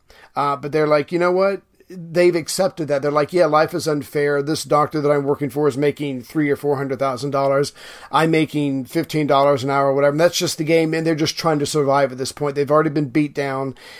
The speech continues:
and they're just trying to survive. So maybe young people can come at it with a fresh perspective because people my age have just, sadly, I think to a larger degree, just accepted this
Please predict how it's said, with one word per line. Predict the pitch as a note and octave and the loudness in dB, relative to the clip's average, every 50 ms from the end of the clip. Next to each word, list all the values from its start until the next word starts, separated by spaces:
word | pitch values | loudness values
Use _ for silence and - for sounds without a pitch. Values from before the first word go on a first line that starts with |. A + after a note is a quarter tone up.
| - - - - | -20 -20 -8 -4
and | C#3+ D#3 D#3 D#3 D3+ D3 | -2 0 0 0 0 -2
they're | E3 D#3 | -2 -2
just | D3 D#3 - | -2 -4 -2
trying | - D#3+ D#3 | -2 -2 0
to | D3+ - | 0 -2
survive. | - D3 C#3 D3+ D3 C#3 C#3 C3+ | -2 0 2 2 2 2 2 0
So | - - D#3 | -2 -2 0
maybe | D3+ D#3+ F3 E3+ F3 D#3+ | 2 2 2 4 2 2
young | D#3 D#3 E3 E3+ E3 | 2 2 2 0 0
people | - D3 D3 C#3 D3 C#3+ | -2 -2 -2 0 0 0
can | - - C#3 C3 | 0 -2 -6 -8
come | - - - D#3 D#3 D#3+ | -8 -4 -2 0 2 4
at | D#3+ D#3+ D#3 | 4 2 2
it | C#3+ | 0
with | D3 C3+ B2 | -2 -4 -6
a | A#2 | -6
fresh | - - D3 D3 - - | -4 -2 -2 -2 -2 -2
perspective | - D3 - - D#3 D#3 C#3+ - E3 D#3 B2 - | -4 -6 -2 0 0 0 2 0 -2 -4 -2 -4
because | C#3+ C3+ D3 C3+ - | -4 -2 -2 -2 -2
people | - E3 D#3+ D3 D3+ C#3 | -4 -4 -2 0 0 0
my | C#3 C#3+ D3+ D3 D3 | 2 2 2 4 4
age | C#3 C3+ C3+ B2+ A#2 - - - - - - - | 2 2 0 -4 -6 -12 -14 -18 -20 -20 -20 -8
have | - D#3 D#3+ D3+ B2 | -2 0 0 0 2
just, | C#3 E3 D#3 C#3 - - - - - - | 2 2 2 2 0 -4 -8 -12 -16 -12
sadly, | - - - - D#3+ D#3 D#3+ D3+ C#3+ C#3+ C3+ B2+ | -8 -4 0 2 4 4 4 2 0 -2 -2 0
I | C3 C#3+ E3 D#3 | 0 2 0 2
think | - D#3 C#3+ - | 0 -2 -4 -2
to | - C#3 C3 | -2 -4 -2
a | |
larger | B2+ C#3 D3 D3+ C#3 A#2+ A#2+ | 0 2 2 2 2 0 -2
degree, | B2 C#3+ A#2 C#3 C#3+ C3 | -4 -2 0 0 -2 -2
just | C3 C#3+ - - | -2 -6 -6 -6
accepted | D3 - - - D#3+ D#3 D3+ - D3 C#3 B2+ - - _ | -6 -8 -4 -2 -2 -2 -2 -2 -6 -8 -8 -10 -14 _
this | F3+ C3 A#2+ C3+ D#3 D#3+ E3+ F3 - - - - | -14 -10 -2 2 2 2 2 2 0 -4 -6 -8